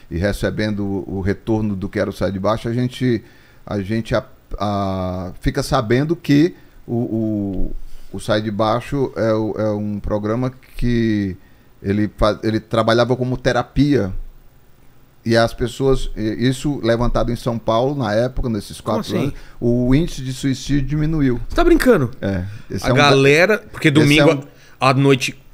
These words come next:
Speaker 2: conhecidamente, é um dia que as pessoas ficam deprimidas
Speaker 1: Que
Speaker 2: porque não... começa a semana, trabalho e tal.
Speaker 1: Domingo é um dia bem, bem esquisito
Speaker 2: Não,
Speaker 1: pra
Speaker 2: tinha aquela musiquinha do Fantástico, todo mundo ficava deprê, né? Com a musiquinha do
Speaker 1: Pra
Speaker 2: Fantástico.
Speaker 1: caramba.
Speaker 2: Putz, putz.
Speaker 1: É.
Speaker 2: E aí vinha o Sai de Baixo e dá uma alegrada.
Speaker 1: É,
Speaker 2: Porra.
Speaker 1: que...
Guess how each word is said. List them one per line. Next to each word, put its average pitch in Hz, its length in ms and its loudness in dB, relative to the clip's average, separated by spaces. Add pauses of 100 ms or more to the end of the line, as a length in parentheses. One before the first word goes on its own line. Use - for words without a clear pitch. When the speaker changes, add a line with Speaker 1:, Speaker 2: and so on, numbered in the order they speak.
Speaker 2:
conhecidamente, 135 760 4
é 135 60 6
um 127 100 2
dia 113 220 2
que - 160 -4
as - 180 -4
pessoas 120 340 -2
ficam 123 220 -2
deprimidas 127 520 4
Speaker 1:
Que - 40 -6
Speaker 2:
porque 131 220 0
não... 131 180 0 (160)
começa 127 360 0
a - 20 -2
semana, 143 720 0
trabalho 123 540 2
e - 20 -8
tal. 123 260 2
Speaker 1:
Domingo 135 180 6
é 139 80 4
um 135 120 2
dia 131 320 2
bem, 127 420 0
bem 123 160 2
esquisito 127 560 -4
Speaker 2:
Não, 143 80 2
Speaker 1:
pra 120 80 2
Speaker 2:
tinha 139 120 2
aquela 143 140 2
musiquinha 139 400 2
do 131 80 0
Fantástico, 127 460 0
todo 147 100 2
mundo 147 120 0
ficava 143 200 2
deprê, 147 400 2
né? 113 120 -2
Com - 80 -2
a 117 40 0
musiquinha 120 280 0
do 113 80 -2
Speaker 1:
Pra 135 120 0
Speaker 2:
Fantástico. 110 420 4
Speaker 1:
caramba. 185 360 6
Speaker 2:
Putz, 101 160 -4
putz. 139 300 -6
Speaker 1:
É. 85 300 -4
Speaker 2:
E 131 60 6
aí 139 120 6
vinha 139 160 2
o 143 40 0
Sai 151 140 4
de 147 80 0
Baixo 143 320 2
e 151 60 -6
dá 160 80 4
uma 165 280 0
alegrada. 151 600 2
Speaker 1:
É, 90 160 -6
Speaker 2:
Porra. 113 340 0
Speaker 1:
que... - 120 -6